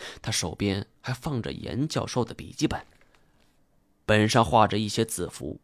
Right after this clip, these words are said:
跟鬼画符一样，我完全看不懂。“呃，我去厕所。”我站起身，见我走来，严教授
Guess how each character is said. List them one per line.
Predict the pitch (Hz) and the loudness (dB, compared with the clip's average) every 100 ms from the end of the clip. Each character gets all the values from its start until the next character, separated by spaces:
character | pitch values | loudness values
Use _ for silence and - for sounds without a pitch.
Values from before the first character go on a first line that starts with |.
| _ | _
跟 | - 202 | 0 0
鬼 | - 90 | 0 -8
画 | - - - | -8 -10 -10
符 | - 101 147 | -8 -2 -2
一 | |
样， | - - _ | -2 -12 _
我 | 85 | -8
完 | 92 180 | -4 -2
全 | 180 135 | 0 0
看 | - - | -2 -6
不 | |
懂。 | - - _ _ _ _ _ _ _ _ _ _ | -10 -14 _ _ _ _ _ _ _ _ _ _
“呃， | - - | -18 -16
我 | 50 50 65 | -14 -12 -10
去 | - | -4
厕 | 120 | 0
所。” | 110 - - - - _ _ _ _ _ _ _ _ _ _ _ | 0 -2 -10 -12 -14 _ _ _ _ _ _ _ _ _ _ _
我 | 104 | 0
站 | 104 87 | 0 -2
起 | - | -4
身， | 95 131 - _ _ | -4 -6 -10 _ _
见 | - 175 180 | -6 -2 2
我 | |
走 | 190 95 95 | 0 -2 -6
来， | 69 71 - - - | -4 -4 -8 -16 -8
严 | - 98 | -2 0
教 | 110 85 | 0 -2
授 | - 90 71 | 0 -2 -2